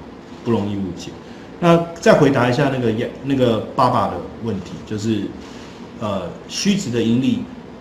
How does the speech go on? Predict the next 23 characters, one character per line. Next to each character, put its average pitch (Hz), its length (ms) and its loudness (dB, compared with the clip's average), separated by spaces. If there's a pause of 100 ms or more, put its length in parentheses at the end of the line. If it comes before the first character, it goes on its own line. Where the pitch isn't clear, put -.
(160)
比 110 120 -2
较， 117 100 -4
会 180 160 4
比 - 140 2
较 113 100 0
大 110 300 0
的 92 100 -4
原 95 180 -4
因， 92 60 -6 (180)
可 107 220 2
能 95 220 -2
是 135 160 -2
因 127 120 4
为 127 80 0
市 135 200 -2
场 101 240 -6
行 98 200 -6
情 98 280 -6
特 - 100 -2
别 104 140 0
特 104 100 -6
别 95 120 -4 (100)
大， 98 160 -6